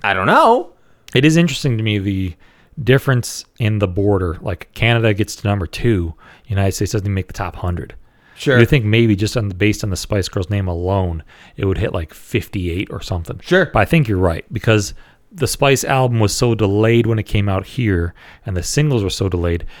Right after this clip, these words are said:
Speaker 2: everything was so bam, bam, bam, bam,
Speaker 1: Mm-hmm.
Speaker 2: bam, f-, right from one album into the next. It was, like, no break here in the United States between the two albums. They were putting out Spice Up Your Life barely after they had put out the last single for Spice.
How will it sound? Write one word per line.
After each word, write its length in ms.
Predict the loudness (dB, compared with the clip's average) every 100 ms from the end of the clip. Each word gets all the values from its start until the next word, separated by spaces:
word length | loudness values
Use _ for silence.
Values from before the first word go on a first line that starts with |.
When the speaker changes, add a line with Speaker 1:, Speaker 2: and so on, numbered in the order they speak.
| -4
Speaker 2:
everything 300 | 0 2 0
was 120 | -2
so 300 | -2 2 4
bam, 320 | 4 2 0 2
bam, 220 | 2 2
bam, 180 | 2 2
bam, 180 | 2 2
Speaker 1:
Mm-hmm. 60 |
Speaker 2:
bam, 260 | 4 2 0 -8 -20 -14
f-, 120 | -10
right 260 | 2 2 2
from 200 | -2 0
one 140 | 2
album 260 | 4 2 2
into 160 | 0 0
the 60 | 0
next. 300 | -2 -2 -2
It 40 |
was, 60 | -2
like, 140 | 0
no 180 | 4 4
break 340 | 4 4 4
here 240 | 0 0 2
in 80 | 4
the 60 |
United 220 | 2 0
States 280 | 0 0 0
between 240 | -2 -4 -4
the 60 |
two 140 | 0 2
albums. 360 | 2 0 -8 -12 -20 -14 -2
They 80 |
were 80 | 0
putting 240 | 2 0 0
out 200 | -2 -6 -14 _ _
Spice 180 | -2 -2
Up 100 | -2
Your 80 | -2
Life 340 | 2 0 0 -8 -20 -16 -12
barely 560 | 0 4 4 4 4
after 360 | 2 0 -2 -4
they 100 | -2
had 100 | -2
put 120 | -2
out 100 | -2
the 60 | -4
last 280 | -4 -4 -6
single 200 | -8 -8
for 100 | -12
Spice. 400 | -2 0 0